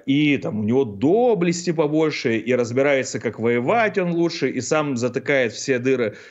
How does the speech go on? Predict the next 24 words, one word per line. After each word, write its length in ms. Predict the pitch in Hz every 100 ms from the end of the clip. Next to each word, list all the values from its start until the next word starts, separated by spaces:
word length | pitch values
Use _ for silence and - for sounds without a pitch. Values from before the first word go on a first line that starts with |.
| -
на 120 | 120
фронте, 580 | 131 185 233 220 170 147 135
а 160 | 123 127
Министерство 580 | 131 131 143 135 - 131
обороны 360 | 131 139 131
вот 180 | 120 127
это 220 | 139 127
разворовало, 800 | 123 117 131 131 135 139 131 120
тут 260 | 113 147 135
они, 260 | 127 127 123 - _
а, 260 | - 113 117
трухнули, 500 | 156 151 - 165 147
вообще 320 | 131 123 -
убежали 420 | 131 127 123 131 123
куда-то 420 | 127 123 127 123
с 100 | -
фронта, 560 | 127 135 131 123 117 - -
здесь 300 | 104 135 143
предали, 580 | 135 139 147 135 127 120
здесь 320 | 117 123 135
просто 380 | - 143 143 151
повели 260 | 131 127 123
себя 240 | 120 120
как 220 | 113 110